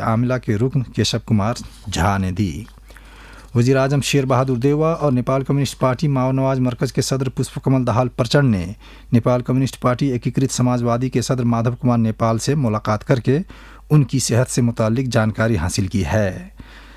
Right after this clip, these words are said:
صدر نیپال میں نمونیا رونما ہونے کے بعد وہ گزشتہ روز تربھون یونیورسٹی اسپتال مہاراج گنج میں داخل ہوئے تھے۔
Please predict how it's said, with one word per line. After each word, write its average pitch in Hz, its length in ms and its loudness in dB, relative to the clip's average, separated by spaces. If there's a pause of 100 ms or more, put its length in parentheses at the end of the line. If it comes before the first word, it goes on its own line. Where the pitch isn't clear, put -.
(100)
صدر 165 280 4
نیپال 147 420 2
میں 175 160 2
نمونیا 156 520 2
رونما 143 340 2
ہونے 131 240 2
کے 135 140 0
بعد 127 260 2
وہ 127 160 0
گزشتہ 120 380 0
روز 131 260 0
تربھون 123 420 0
یونیورسٹی 120 640 0
اسپتال 123 420 -2
مہاراج 113 420 0
گنج 110 120 2
میں 110 180 2 (920)
داخل 110 300 2
ہوئے 98 200 0
تھے۔ 98 340 -4